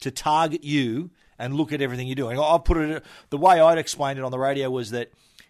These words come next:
imagine someone comes to your street and they've got the key to every front door in the ha-, uh, every front door of every house in the street.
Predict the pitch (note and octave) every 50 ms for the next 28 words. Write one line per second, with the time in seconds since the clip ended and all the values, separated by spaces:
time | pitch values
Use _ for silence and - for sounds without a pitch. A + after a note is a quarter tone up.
0 | _ _ - C#3 C#3+ E3 F3+ G3 D#3+ F3 F#3 E3+ - - - D#3+ D#3+ D#3 D3 C#3
1 | C#3 C3+ C3+ C3 G#2+ - _ _ _ _ _ _ - E3+ F3+ F3+ E3+ - - -
2 | E3 D#3 C#3+ C3 - - - - E3 C3+ B2+ B2+ - - - _ _ _ _ C3
3 | C3+ C#3 C#3+ C#3 C#3 C#3+ C#3+ - C#3 B2+ - - E3+ D#3+ D3+ D3 C#3 C#3+ C#3+ C#3
4 | D3+ D3+ B2 D#3 C#3+ - - D#3 C#3+ C#3 A#2+ A2 C#3 C3 C3 B2+ B2 A#2+ A#2+ A2
5 | A#2 B2+ A#2+ B2 B2+ C3 - D3+ D3+ D3 D#3 D#3 C#3+ - - C#3+ C3+ - C#3+ C3
6 | B2+ A#2+ C3+ B2+ B2+ B2 A2 B2+ A#2+ A#2+ - - A#2+ A#2+ A2 - - C3+ A#2+ -
7 | - -